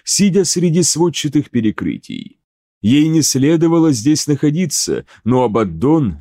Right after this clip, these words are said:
также почувствовав чужую, лишь скривил губы и никак более не отреагировал. Вторым был Нагваль, возникший из тени и следивший за схваткой горящими белыми глазами.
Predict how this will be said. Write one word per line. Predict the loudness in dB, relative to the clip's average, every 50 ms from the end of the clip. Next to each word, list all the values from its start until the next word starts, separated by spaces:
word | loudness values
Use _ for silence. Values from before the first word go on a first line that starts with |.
| -8 -2
также | 0 2 2 2 0 0 0 -2 0
почувствовав | 0 -2 -2 -2 -2 -2 -2 -2 0 0 2 2 0 -2 -4
чужую, | -4 -4 -2 0 0 0 2 2 2 0 -2 -2
лишь | -2 0 2 2 0 0 -4
скривил | -4 -2 0 0 2 2 2 0 0
губы | 0 0 0 2 2 2 2 2 2
и | 0 0 2 4
никак | 4 4 2 2 2 2 2 2 2 2 0
более | 2 2 2 4 4 4 2 2 2
не | 2 2
отреагировал. | 2 0 0 0 0 0 2 0 0 -2 -4 -6 -6 -6 -8 -10 -12 -14 -16 -18 -20 _ _ _ _ _ _
Вторым | -8 -2 0 0 2 2 2 2 2 2 2
был | 2 4 4 4
Нагваль, | 4 2 2 2 2 2 2 2 2 2 0 -4 -8 _ _ _
возникший | -2 0 0 0 0 0 -2 -2 -2 -2 -2 0 0 0
из | 0 0 -2 -2 -2 -2
тени | 0 0 0 0 2 0 0 -2 -4 _ _ -2
и | 0 0
следивший | 0 0 0 0 0 0 0 0 -2 -2 0 0 0
за | 2 2 0
схваткой | -2 -2 -2 0 2 2 0 0 0 0 0 0
горящими | 2 2 2 2 2 2 2 0 0 -2 -6 -4 0 0 0
белыми | 2 2 2 2 2 2 2 2 2 0
глазами. | 0 2 2 0 0 -2 -4 -8 -10 -12 -12 -16 -20 -20 -20 -20 -20